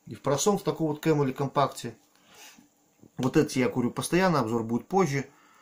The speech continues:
Э, так что, дабы будет с чем сравнить. Вот этот Camel большой,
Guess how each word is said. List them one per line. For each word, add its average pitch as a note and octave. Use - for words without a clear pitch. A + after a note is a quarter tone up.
Э, A2+
так B2+
что, B2+
дабы C3
будет A#2+
с -
чем C#3
сравнить. C3
Вот G2
этот G#3+
Camel F#3
большой, E3